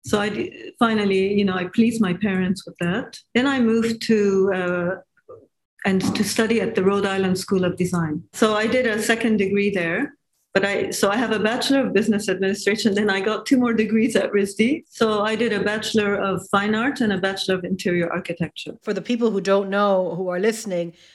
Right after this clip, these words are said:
Speaker 2: uh, the Rhode Island School of Design is one of the best design schools in the world. And it's, um, uh, incredible, very prestigious.
Speaker 1: Yes.
Speaker 2: Very prestigious school.
Speaker 1: I feel like it was like the passport to the world. It's like when you go to Harvard.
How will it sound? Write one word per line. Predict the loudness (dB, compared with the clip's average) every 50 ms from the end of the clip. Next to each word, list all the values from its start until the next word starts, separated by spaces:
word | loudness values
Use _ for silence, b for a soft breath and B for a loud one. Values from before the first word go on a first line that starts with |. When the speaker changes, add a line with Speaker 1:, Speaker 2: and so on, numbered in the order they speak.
| b b b _
Speaker 2:
uh, | -6 -4 -4 -4 -4
the | -4 -2
Rhode | 0 0 2 2
Island | 4 2 4 2 2 0 -2
School | -4 -2 2 2 2
of | 2 2
Design | 0 -4 0 2 2 4 4 2 2 0
is | -2 -4 -2
one | -2 -2 -2
of | 0
the | -2 0
best | 2 0 0 0 -2
design | -6 -2 0 0 0 0
schools | -4 -6 -6 -4 -4 -4
in | -4 -4
the | -2
world. | 0 2 2 2 2 0 -2 -8 -14 -12
And | -8 -8 -6 -6
it's, | -6 -8 -8 -12 -18 -10 -8
um, | -6 -6 -4 -4 -4 -6 -6 -8 -8 -10 -12 b b b b b b b b b _
uh, | -8 -6 -4 -2 -4 -4 -6 -8 -10 -12 -14 -10 -8
incredible, | -8 -8 -8 -6 0 2 4 4 4 4 4 4 4 4 4 2
very | 2 2 4 4 4
prestigious. | 2 2 -2 -6 -6 -2 -2 -2 -2 0 -2 -4 -6 -6 -10 -16 -4 -2
Speaker 1:
Yes. | -2 -2 -2 -6 -8 -14 -14
Speaker 2:
Very | -6 -2 0 0 0
prestigious | 0 -4 -10 -8 -8 -10 -10 -10 -12
school. | -8 -2 0 0 0 -2 -2 -2
Speaker 1:
I | -2 -2
feel | 0 0 0 0 2 2
like | 0 0 -2 0 0
it | 2 2
was | 2 0 0 0
like | -4 -4 -4 -2
the | -2 -2 -2 -2 _ _ _ _
passport | -2 -2 -2 -2 -4 -2 -2 -2 0
to | -2 -2
the | 0 0
world. | 0 0 0 0 -2
It's | -4 -2 2 2
like | 2 2 2 0
when | 0 2 2
you | 2 2 2
go | 2 2 2
to | 0 0 0 2
Harvard. | 2 2 2 0 -2 -2 -2 -4